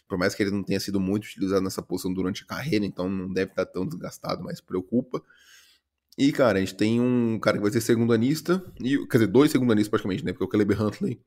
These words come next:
por mais que já esteja na liga aí há dois, três anos, foi ser titular agora esse ano, e o Algier, apesar de estarem produzindo. Então eu gostaria de ver um running back estrela lider-, liderando com esses dois, complementando as carregadas aí pro time. Mas, é,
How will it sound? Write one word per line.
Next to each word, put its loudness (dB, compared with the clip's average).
por 0
mais 0
que -4
já 4
esteja 2
na 2
liga 2
aí 6
há 4
dois, 2
três 0
anos, 0
foi 0
ser -2
titular 0
agora 2
esse -4
ano, -2
e 2
o 8
Algier, 4
apesar 2
de 6
estarem 0
produzindo. -4
Então 2
eu 4
gostaria 0
de -2
ver 2
um 2
running 0
back 0
estrela 2
lider-, 4
liderando 2
com -4
esses -2
dois, 2
complementando 0
as -4
carregadas 0
aí 0
pro -12
time. -6
Mas, -2
é, 0